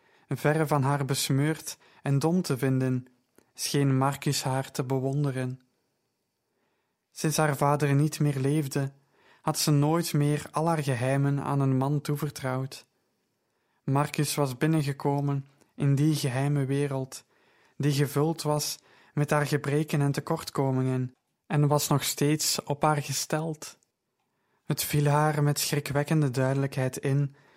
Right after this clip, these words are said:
dat dit niet genoeg was, niet van Marcus. Van hem wilde ze liefde. Ze liet die gedachte rustig tot zich doordringen, tot ze besefte dat het niet helemaal waar was. Liefde alleen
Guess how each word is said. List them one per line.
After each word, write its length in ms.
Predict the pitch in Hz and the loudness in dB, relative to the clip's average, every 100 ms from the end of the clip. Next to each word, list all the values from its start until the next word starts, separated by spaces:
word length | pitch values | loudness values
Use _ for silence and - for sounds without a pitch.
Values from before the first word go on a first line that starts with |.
| _ _ | _ _
dat 240 | - 139 | -2 -2
dit 260 | 135 139 - | 2 -2 2
niet 200 | 151 147 | 0 0
genoeg 360 | - 156 156 - | 0 0 0 -2
was, 440 | 135 135 - - _ _ _ _ _ | -2 -2 -4 -8 _ _ _ _ _
niet 280 | - 156 156 | -2 -2 -2
van 220 | - 147 | 0 2
Marcus. 640 | 139 156 - 135 120 - - _ _ _ _ _ - | 2 0 -2 -4 -4 -6 -10 _ _ _ _ _ -14
Van 280 | 143 139 135 | -4 0 2
hem 420 | 120 135 139 139 _ - | 2 2 0 -2 _ -10
wilde 420 | 123 143 147 139 | -2 0 2 0
ze 140 | 135 | 0
liefde. 500 | 135 151 143 139 127 - _ _ _ _ _ _ _ _ _ _ _ - | 0 -2 -2 -4 -4 -8 _ _ _ _ _ _ _ _ _ _ _ -12
Ze 200 | - 143 | -2 2
liet 260 | 156 160 | 2 0
die 120 | 160 | 0
gedachte 480 | 147 143 147 147 - | 0 2 0 0 -2
rustig 460 | 135 147 - 151 - | 0 0 -2 -4 -2
tot 200 | - 151 | -4 -2
zich 200 | - 131 | -2 -2
doordringen, 760 | 143 147 156 139 135 131 131 - _ _ _ _ _ _ | 0 0 0 0 0 0 -2 -6 _ _ _ _ _ _
tot 180 | - 160 | -2 0
ze 140 | - | 0
besefte 640 | 143 135 156 147 - 151 143 - _ _ | 0 0 0 -2 -2 -4 -4 -10 _ _
dat 160 | 156 147 | -2 0
het 100 | 147 | 2
niet 240 | 156 165 | 2 2
helemaal 640 | 147 156 147 139 147 143 | 0 2 2 2 0 0
waar 320 | 127 147 160 | 0 -2 -2
was. 400 | 131 123 - - - _ _ _ _ _ _ | -2 -4 -6 -10 -14 _ _ _ _ _ _
Liefde 460 | - 147 165 - - | -4 0 0 0 0
alleen 600 | 139 135 147 147 143 | 0 0 2 2 0